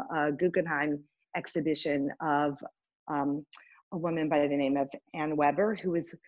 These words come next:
wearing an Ellsworth Kelly dress that he made from nineteen fifty-two.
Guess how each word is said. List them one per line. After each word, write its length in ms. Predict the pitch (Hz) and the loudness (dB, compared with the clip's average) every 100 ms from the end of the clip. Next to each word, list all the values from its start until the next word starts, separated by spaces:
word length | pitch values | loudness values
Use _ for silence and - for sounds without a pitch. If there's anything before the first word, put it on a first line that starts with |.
| - _ _ _ - | -20 _ _ _ -4
wearing 600 | 170 170 175 175 175 175 - | 2 6 6 4 0 -2 -4
an 140 | 175 - | -6 -2
Ellsworth 400 | 160 156 151 160 - - | 0 0 -2 -6 -6 -4
Kelly 260 | 156 151 | -2 0
dress 400 | 143 156 135 143 - - | 0 0 0 -2 -6 -6
that 120 | 147 - | -4 -2
he 80 | |
made 340 | 156 143 139 139 | 0 2 0 -2
from 140 | 156 | -4
nineteen 360 | 147 143 - 135 | -2 -2 -4 -8
fifty-two. 720 | 139 - 143 - 185 156 143 | -8 -4 -6 0 4 4 4